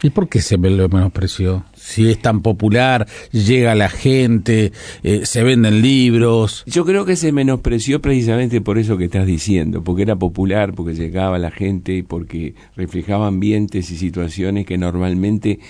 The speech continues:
Speaker 2: no estaban presentes en lo que podía llamarse la li-,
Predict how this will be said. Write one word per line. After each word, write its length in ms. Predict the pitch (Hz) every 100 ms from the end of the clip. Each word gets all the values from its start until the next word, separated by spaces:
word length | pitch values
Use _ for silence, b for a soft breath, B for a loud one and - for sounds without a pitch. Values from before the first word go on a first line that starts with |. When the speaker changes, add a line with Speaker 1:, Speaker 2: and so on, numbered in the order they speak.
| B B B -
Speaker 2:
no 160 | 101
estaban 400 | 107 120 120 113
presentes 640 | 104 90 98 110 107 101 87
en 140 | 87
lo 120 | 85
que 140 | 82 85
podía 380 | 85 92 98
llamarse 440 | 92 87 95 95 95
la 100 | 87
li-, 180 | 82